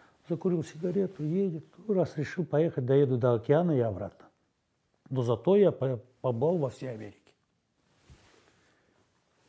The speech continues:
Северной. И вдруг он видит с правой стороны билборд.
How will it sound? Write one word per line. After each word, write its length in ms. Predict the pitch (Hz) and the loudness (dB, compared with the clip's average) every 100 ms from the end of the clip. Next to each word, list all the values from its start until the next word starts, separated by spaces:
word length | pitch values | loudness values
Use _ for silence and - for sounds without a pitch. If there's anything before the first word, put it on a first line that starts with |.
| _ _ | _ _
Северной. 400 | - 117 90 - _ _ _ _ _ _ - _ - - _ _ _ _ _ _ _ _ _ _ _ _ _ _ _ _ - _ _ _ _ _ _ _ _ _ _ _ _ _ | -8 -6 -8 -16 _ _ _ _ _ _ -20 _ -20 -20 _ _ _ _ _ _ _ _ _ _ _ _ _ _ _ _ -20 _ _ _ _ _ _ _ _ _ _ _ _ _
И 80 | 170 | -4
вдруг 360 | 160 269 277 - | 4 8 8 8
он 100 | 196 | 6
видит 380 | 202 208 160 - - _ | 8 6 4 -2 -16 _
с 120 | - - | -20 2
правой 320 | 202 208 180 | 6 8 6
стороны 540 | - 175 185 208 190 - _ _ _ _ _ _ _ _ _ _ _ _ _ _ _ _ _ _ _ - _ _ _ - | 4 2 4 4 2 -4 _ _ _ _ _ _ _ _ _ _ _ _ _ _ _ _ _ _ _ -20 _ _ _ 6
билборд. 560 | 151 214 175 165 120 | 10 12 12 10 6